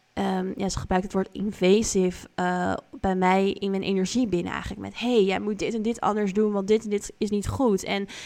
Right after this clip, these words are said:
ik krijg dit en dit door." Ze zei, "Oh, ik vond dat zo onveilig." En dat voelde heel schokkend voor mij, om dat ineens van haar te horen te krijgen. Want ze waren wel kennis van elkaar, maar niet per se hele goede vrienden.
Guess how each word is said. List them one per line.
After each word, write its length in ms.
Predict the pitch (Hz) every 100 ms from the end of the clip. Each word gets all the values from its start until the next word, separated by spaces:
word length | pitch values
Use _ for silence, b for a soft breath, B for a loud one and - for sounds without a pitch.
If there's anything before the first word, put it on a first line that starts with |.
| B
ik 140 | - 220
krijg 180 | 247
dit 180 | - 233
en 80 | 233
dit 200 | 220 180
door." 300 | 254 233 190
Ze 80 | 185
zei, 160 | 208 -
"Oh, 140 | 226
ik 60 | 208
vond 200 | - 190
dat 140 | 196
zo 480 | - - 254 240 214 -
onveilig." 840 | 196 175 - 226 233 185 180 -
En 200 | 190 190
dat 140 | 185
voelde 340 | - 226 220 202
heel 160 | 190
schokkend 540 | 185 - 233 277 214 185
voor 180 | - 180
mij, 360 | 165 170 202 B B B B B
om 320 | - 233 226 - -
dat 220 | - 214 214
ineens 260 | 208 208
van 120 | -
haar 240 | 208 196 202
te 360 | 202 185 180 -
horen 320 | 190 220 254
te 100 | 196
krijgen. 300 | 175 - 180
Want 120 | 180 180
ze 80 |
waren 200 | 185 180
wel 120 | 180 175
kennis 360 | 190 190 190
van 140 | - 185
elkaar, 400 | 185 - 196 196
maar 140 | 196
niet 200 | 190 -
per 140 | 202
se 80 | 190
hele 240 | 196 202 196
goede 300 | - 202 196
vrienden. 500 | - 240 220 196